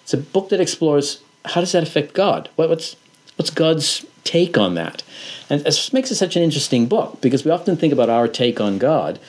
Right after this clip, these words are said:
This is a book that explores God's take on us. And, uh, so it, it uses this metaphor of, um, a broken relationship, um, but what really is kind of almost risque about it, uh, the, the, the prophet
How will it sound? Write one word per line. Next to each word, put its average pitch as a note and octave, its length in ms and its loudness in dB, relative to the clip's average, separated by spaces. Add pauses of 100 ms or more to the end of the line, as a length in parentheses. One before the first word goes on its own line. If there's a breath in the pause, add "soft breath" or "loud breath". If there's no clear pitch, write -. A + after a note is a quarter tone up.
(180 loud breath)
This F#3+ 100 -4
is F#3+ 40 0
a F#3+ 60 4
book F3 160 0
that C#3+ 100 2
explores A#2+ 480 0
God's C3 340 -2
take G#2+ 360 -2 (120)
on G2+ 140 -2
us. - 380 -4 (600 loud breath)
And, E3 320 0 (120)
uh, D#3 240 0
so - 220 0
it, D#3 260 -2
it D#3 100 2
uses F#3 640 0
this D3+ 240 0
metaphor C3 960 0
of, A2+ 340 0 (120)
um, A2 400 -2 (340 loud breath)
a - 60 -2
broken C#3+ 400 2
relationship, F2 800 -4 (500 loud breath)
um, G2+ 480 -2 (100)
but C3 220 2
what D3 300 -4
really E3 420 0
is A2 180 -2
kind C#3+ 300 0
of A2 580 -6
almost B2 280 0
risque E3 460 2
about D#2+ 340 -2
it, - 160 -2 (320 loud breath)
uh, A#2 160 -2
the, A#2+ 140 0
the, C3 180 -2
the C#3 160 -2
prophet - 520 -4